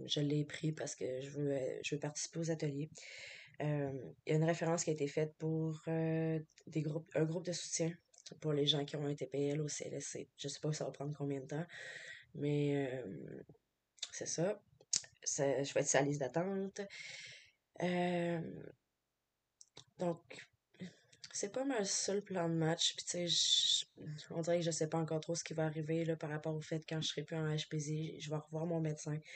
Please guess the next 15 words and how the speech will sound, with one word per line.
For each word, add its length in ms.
Je 80
sais 160
pas 100
quand 180
est-ce 160
que 140
je 600
vais 60
avoir 500
mon 320
OK 260
pour 240
recommencer 480
à 40
travailler. 540